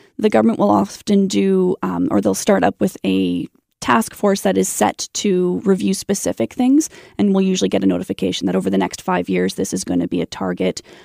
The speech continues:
Um, back in twenty twelve, we were actually advised that the government will be reviewing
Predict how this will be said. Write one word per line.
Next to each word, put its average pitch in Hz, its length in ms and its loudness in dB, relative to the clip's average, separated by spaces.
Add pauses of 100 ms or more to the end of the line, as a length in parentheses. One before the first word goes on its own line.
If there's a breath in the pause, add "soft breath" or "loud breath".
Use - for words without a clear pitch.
(120)
Um, 196 140 -4
back 180 240 0
in 214 80 4
twenty - 280 2
twelve, - 380 2
we 190 100 2
were 90 120 0
actually - 320 -4
advised 180 380 -4
that 190 100 -6
the 196 80 -6
government 190 300 -2
will 175 80 0
be 185 100 0
reviewing 180 640 2